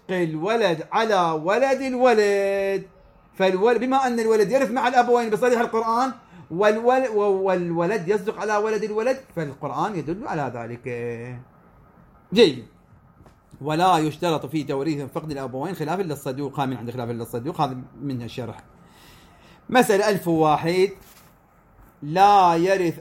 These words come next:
أولاد الأولاد. احنا مو قلنا أولاد الأولاد يقومون م-، مكان الولد؟ قد يقول قائل: إذا واحد مات وعنده ثلاث أولاد، ابني، آه، عنده ابن، أربع أولاد، اثنين أبناء واثنين بنات،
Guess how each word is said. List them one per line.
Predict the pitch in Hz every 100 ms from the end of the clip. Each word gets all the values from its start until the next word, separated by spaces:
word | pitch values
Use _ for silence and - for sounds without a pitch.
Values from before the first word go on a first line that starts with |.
| 160
أولاد | 160 151 156 185 175 147
الأولاد. | 151 147 151 151 165 185 190 196 196 _ -
احنا | 156 147
مو | 175
قلنا | 190 185
أولاد | 170 170 170
الأولاد | 160 165 170 160
يقومون | 156 160 165 160 160 - - - 165
م-، | 156 - 143 - 151
مكان | 156 151 165 160
الولد؟ | 156 165 175 190 190 - _ _ _ 190
قد | 202
يقول | 208 - 175 151
قائل: | 160 151 143
إذا | 139 143
واحد | 135 180 151 131
مات | 143 196 185
وعنده | 147 175 170
ثلاث | 165 175
أولاد، | 165 131 117 107 95 - _ 165
ابني، | 170 143 147 143 143 139
آه، | 147 147
عنده | 170 143 139
ابن، | 156 180 170 196 220 - - - 254
أربع | 185 127 117
أولاد، | 120 120
اثنين | 127 151 202 208 180
أبناء | 180 170 214 262
واثنين | 180 151 123
بنات، | 113 101